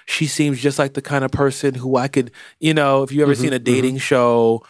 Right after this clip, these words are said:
Speaker 1: or listen to a radio show or, like, on, on, on, um, uh, le-, we listen to it in the morning, one oh five point one, The Breakfast Club.
Speaker 2: Yeah.
Speaker 1: That we, like, shoot your shot and they'll call, call up and we'll call someone on your behalf and we'll help you, like, try to,
Speaker 2: Hook
Speaker 1: try
Speaker 2: it
Speaker 1: to go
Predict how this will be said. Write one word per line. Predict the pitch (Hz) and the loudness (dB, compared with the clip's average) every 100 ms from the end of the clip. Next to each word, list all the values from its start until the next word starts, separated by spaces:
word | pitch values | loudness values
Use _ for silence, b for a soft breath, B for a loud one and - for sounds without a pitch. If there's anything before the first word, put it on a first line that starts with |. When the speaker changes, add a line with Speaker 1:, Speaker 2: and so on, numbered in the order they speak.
| B | B
Speaker 1:
or | 123 120 | -2 0
listen | 123 127 | 0 -2
to | 131 | -2
a | 110 | 2
radio | 113 117 120 117 | 2 2 2 2
show | 107 127 113 110 | 2 2 2 2
or, | 95 | 2
like, | 113 127 | 0 0
on, | 131 123 | 0 -2
on, | 120 127 120 117 113 113 - B B B | -2 -2 -2 -4 -8 -12 -14 B B B
on, | 123 120 117 | -4 -2 -2
um, | 113 107 104 101 104 | -2 -4 -4 -6 -8
uh, | 113 - | -8 -6
le-, | 123 131 | -2 0
we | 143 | 0
listen | 135 135 | -2 -2
to | - | -4
it | 123 | -4
in | 110 | -4
the | |
morning, | 107 113 110 104 | -6 -4 -4 -4
one | 113 127 | -2 -2
oh | |
five | 117 131 120 | 0 0 -2
point | - 123 117 | -2 -6 -4
one, | 123 120 | -4 -2
The | 117 | 0
Breakfast | 110 131 123 - | 0 -2 -4 -6
Club. | 113 90 82 | -4 -4 0
Speaker 2:
Yeah. | 131 120 | 0 0
Speaker 1:
That | 92 135 | 0 0
we, | |
like, | 135 113 | 0 -2
shoot | - 147 - | -2 -2 -2
your | 120 | -2
shot | - 123 104 - b b b b | 0 0 -2 -10 b b b b
and | 131 117 117 | -2 -2 -2
they'll | 113 120 | -2 -2
call, | - - 147 143 | -4 0 0 0
call | - - 139 131 | -4 0 2 2
up | 131 | -2
and | 113 | -2
we'll | 120 | -4
call | 120 139 127 | 0 0 0
someone | - 123 | -2 -4
on | 117 | -2
your | 120 | -2
behalf | 107 117 120 113 | -4 0 0 0
and | 113 | -2
we'll | 113 | -2
help | 120 113 120 | 0 -2 -2
you, | 113 107 104 | -2 -2 -2
like, | 101 101 | -6 -4
try | - 117 | -2 -2
to, | 110 101 98 _ _ _ _ - | -2 -4 -10 _ _ _ _ -4
Speaker 2:
Hook | 120 | 0
Speaker 1:
try | 127 | 0
Speaker 2:
it | |
Speaker 1:
to | |
go | 113 | 0